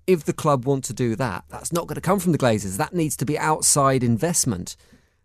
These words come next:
I thought that was fascinating. Do you think that's something that will happen at Manchester United? Do you think we're likely to see another stakeholder coming into that football club? Or is that Richard Arnold going,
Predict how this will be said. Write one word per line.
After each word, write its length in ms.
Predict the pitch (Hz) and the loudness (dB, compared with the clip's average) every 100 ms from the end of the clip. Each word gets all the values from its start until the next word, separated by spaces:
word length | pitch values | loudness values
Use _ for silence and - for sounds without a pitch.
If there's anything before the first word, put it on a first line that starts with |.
| _ _ _ _ _ _ | _ _ _ _ _ _
I 120 | 185 | 2
thought 160 | 196 233 | 2 2
that 160 | 190 214 | 0 0
was 120 | - | -2
fascinating. 760 | 185 185 - 117 101 - 98 | -2 -2 0 -2 -4 -8 -8
Do 140 | 98 208 | -2 0
you 60 | |
think 220 | 196 247 | 2 0
that's 240 | 202 175 - | -2 -2 -2
something 400 | 165 151 143 131 | -2 -4 -4 -2
that 120 | 135 | -2
will 380 | 139 131 143 127 | 0 2 2 2
happen 320 | 123 139 127 | -2 -4 -4
at 80 | 123 | -2
Manchester 380 | 113 107 107 117 | -4 -4 -6 -2
United? 320 | 113 107 98 | -2 -4 -4
Do 80 | 143 | -4
you 20 | |
think 160 | 170 | -4
we're 100 | 143 | -2
likely 460 | 143 127 131 123 123 | 0 2 0 -2 -6
to 100 | 123 | -4
see 140 | - | -2
another 280 | 120 120 110 | 0 0 0
stakeholder 600 | 104 - 113 - 117 107 | -2 -2 -2 -2 -2 -2
coming 300 | 104 113 110 | -2 0 2
into 280 | 127 143 - | 2 0 -2
that 200 | 101 85 | -4 -6
football 340 | - 117 - 110 | -8 -10 -8 -12
club? 320 | - - - - _ _ | -12 -12 -14 -20 _ _
Or 360 | 131 120 117 110 | -2 2 2 2
is 240 | - 123 | 2 0
that 160 | 127 117 | 0 -2
Richard 300 | 120 - 117 | -4 -2 2
Arnold 380 | 117 113 110 101 | 2 2 0 0
going, 360 | 113 110 110 | 0 2 0